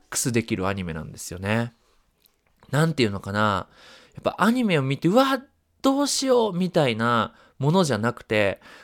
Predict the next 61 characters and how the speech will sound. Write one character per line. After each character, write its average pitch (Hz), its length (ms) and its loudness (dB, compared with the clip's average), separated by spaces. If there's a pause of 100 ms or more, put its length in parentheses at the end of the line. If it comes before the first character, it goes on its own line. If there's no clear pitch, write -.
皆 233 260 2
さ 147 220 0
ん 104 80 -6
さ、 110 260 2
疲 - 300 -4
れ 202 120 2
て 123 140 -2
る 104 140 -4
時 - 200 -10
と 101 140 -4
か 90 140 -4
に 104 400 -2 (260)
音 294 220 6
楽 98 420 0
聴 - 160 -18
く 110 220 -2
じ 92 100 -6
ゃ 92 60 -8
な 90 100 -6
い 82 60 -8
で 71 100 -10
す - 100 -18
か。 101 320 2 (220)
で、 202 140 -2
な 220 100 4
ん 180 40 -2
か 127 100 0
リ 117 100 0
ラ 131 140 2
ッ - 20 -20
ク - 80 -16
ス 110 100 -6
で 98 120 -4
き 98 100 -8
る - 100 -6
音 104 140 -2
楽。 - 380 -12 (120)
ね、 143 360 0
え 104 260 -6
ー - 20 -16
と、 98 540 -2 (460)
今 120 180 -2
チ - 240 0
ル 120 140 0
と 73 100 -10
か - 160 -12
さ、 151 240 -6 (400)
あ 117 140 -2
と 95 540 -4
ね、 147 320 -4 (120)
ジ - 100 -8
ャ 101 40 -6
パ 104 120 -6
ニ 101 140 -10
ー - 20 -10
ズ 95 140 -8
ラ 113 140 -2
ッ - 80 -16
プ - 100 -14
と 69 120 -12
か、 101 260 -10